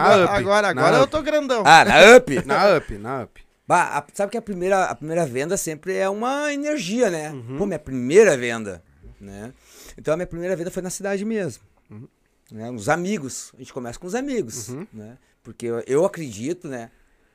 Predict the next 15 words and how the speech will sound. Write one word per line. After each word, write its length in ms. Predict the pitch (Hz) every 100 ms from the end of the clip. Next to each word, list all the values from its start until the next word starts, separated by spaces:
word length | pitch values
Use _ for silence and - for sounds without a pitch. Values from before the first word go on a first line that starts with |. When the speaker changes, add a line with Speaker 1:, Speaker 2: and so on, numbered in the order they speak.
| _
Speaker 3:
que 140 | - 151
é 40 |
os 120 | 147
amigos 380 | 165 143 127 131
que 80 | 151
vai 80 | 165
te 100 | 147
dar 100 | 151
o 40 |
suporte. 400 | - - 226 165
Tu 40 | -
vai 80 | 151
correr 160 | 180
pra 120 | 190
quem? 300 | 202 180 113